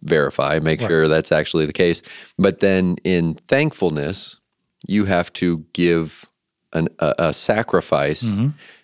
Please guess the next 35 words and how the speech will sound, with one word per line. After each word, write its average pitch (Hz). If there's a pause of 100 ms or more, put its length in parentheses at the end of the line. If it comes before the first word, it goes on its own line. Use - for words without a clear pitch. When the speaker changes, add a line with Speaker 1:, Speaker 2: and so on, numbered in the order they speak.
(160)
Speaker 1:
to 92
show 87
that 82
everything's 82
square 87
and 85
everything's 85
all 80
good 82
now. 78 (340)
So, 95
uh, 76
it's -
almost 117
like 87
they're 87 (160)
going 98
to 87
the 80
temple 82
to -
fulfill 95
this 80 (160)
law 82
Speaker 2:
Right. 78
Speaker 1:
of 76
Moses 80
Speaker 2:
Mm-hmm. 101
Speaker 1:
that 80
had 78
been 78
standing 76
for 76
so 76
long. 76